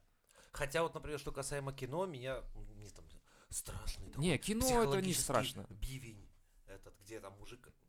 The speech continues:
Speaker 1: щас будет спойлер, все нахуй. Если кто хочет собраться. Короче, там сюжет в том, что, типа, мужик, миллионер, там, своего домработника, зашёл в костюм моржа, там, над ним издевался. То есть я это кино посмотрел, блядь,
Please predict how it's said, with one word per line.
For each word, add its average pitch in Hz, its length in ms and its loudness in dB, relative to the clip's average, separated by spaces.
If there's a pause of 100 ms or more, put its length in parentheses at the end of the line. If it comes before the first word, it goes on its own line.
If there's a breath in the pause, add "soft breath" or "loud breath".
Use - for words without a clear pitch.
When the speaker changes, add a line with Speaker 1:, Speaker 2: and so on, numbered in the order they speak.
(100)
Speaker 1:
щас 98 140 -8
будет 104 180 -2
спойлер, 170 400 6
все - 180 -2
нахуй. 127 380 0 (520)
Если 180 200 12
кто - 160 12
хочет - 160 8
собраться. 131 340 2
Короче, 202 300 8
там 196 120 8
сюжет 196 400 4
в - 40 -20
том, 247 180 8
что, - 160 0
типа, 143 240 -4
мужик, 151 540 0 (280)
миллионер, 160 520 0
там, 131 140 -6
своего 135 260 -2
домработника, 131 840 -2
зашёл 117 380 -4
в - 80 -18
костюм 120 340 -8 (100)
моржа, 120 600 4
там, 123 180 -4 (140)
над 113 100 -10
ним 110 140 -12
издевался. 113 500 -4
То - 60 -12
есть - 140 -12 (580 soft breath)
я 151 120 -4
это 180 140 -4
кино 214 260 -2
посмотрел, 143 680 0 (120)
блядь, 143 320 -4